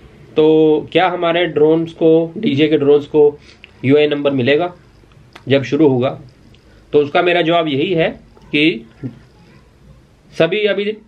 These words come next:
wait कर रहे हैं, मैं भी wait कर रहा हूँ, क्योंकि काफ़ी drones हैं डीजीआई के इंडिया में, तो ज़रूर कुछ ना कुछ रास्ता निकलेगा,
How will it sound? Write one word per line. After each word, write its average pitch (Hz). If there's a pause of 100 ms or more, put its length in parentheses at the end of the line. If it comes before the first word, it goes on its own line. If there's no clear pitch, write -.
wait 139
कर 156
रहे 165
हैं, 196
मैं 143
भी 165
wait 156
कर 147
रहा 143
हूँ, 220 (480)
क्योंकि 156
काफ़ी 165
drones 170
हैं 165
डीजीआई 135
के 135
इंडिया 123
में, 190 (1160)
तो 165
ज़रूर 175
कुछ 220
ना 220
कुछ 208
रास्ता 190
निकलेगा, 185